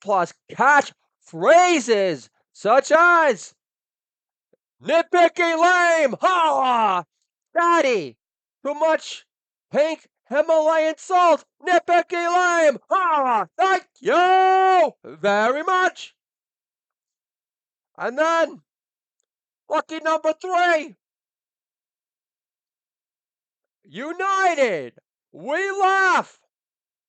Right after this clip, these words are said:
I prove it every day. For instance, do you know that fox urine is a rodent deterrent, but also used as a form of contraception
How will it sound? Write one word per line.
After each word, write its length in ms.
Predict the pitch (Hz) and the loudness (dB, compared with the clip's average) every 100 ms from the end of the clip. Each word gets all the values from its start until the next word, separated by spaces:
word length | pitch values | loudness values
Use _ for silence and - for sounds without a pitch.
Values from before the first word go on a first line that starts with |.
| _ _ _ _ _ _ _ _ _ _ _ _ | _ _ _ _ _ _ _ _ _ _ _ _
I 140 | 120 127 | -18 -18
prove 340 | - 143 131 | -14 -14 -12
it 100 | 135 | -10
every 280 | 135 127 131 | -10 -10 -12
day. 600 | 190 226 220 190 160 120 _ _ _ _ _ _ _ _ _ _ _ _ _ _ _ _ _ _ _ _ _ _ _ _ _ _ _ | -8 -4 -4 -4 -8 -14 _ _ _ _ _ _ _ _ _ _ _ _ _ _ _ _ _ _ _ _ _ _ _ _ _ _ _
For 240 | 226 269 | -4 0
instance, 400 | 269 - 139 - _ _ _ _ _ | 0 -2 -14 -14 _ _ _ _ _
do 80 | 156 | -12
you 300 | 202 359 349 | -10 -8 -6
know 340 | 302 277 269 226 | -2 2 2 0
that 180 | 190 | -4
fox 560 | - - 220 262 262 - | -6 -2 2 2 0 -6
urine 580 | 151 139 214 175 127 _ _ _ _ _ | -16 -6 -4 -4 -6 _ _ _ _ _
is 180 | 175 160 | -8 -6
a 120 | 160 | -6
rodent 600 | 117 143 185 202 190 151 | -6 -4 -2 -4 -6 -14
deterrent, 540 | 156 - 165 208 - _ _ _ | -20 -18 -14 -14 -14 _ _ _
but 100 | 262 | -6
also 380 | 269 320 339 359 | 0 0 0 -4
used 580 | 320 370 381 359 285 - | -2 0 2 0 -2 -2
as 220 | 254 262 | 0 0
a 60 | |
form 320 | 240 339 330 302 | -2 -2 2 2
of 160 | - | 0
contraception 1080 | - 302 320 339 - 359 370 - 349 220 | -2 0 0 -4 -4 0 0 0 -2 -2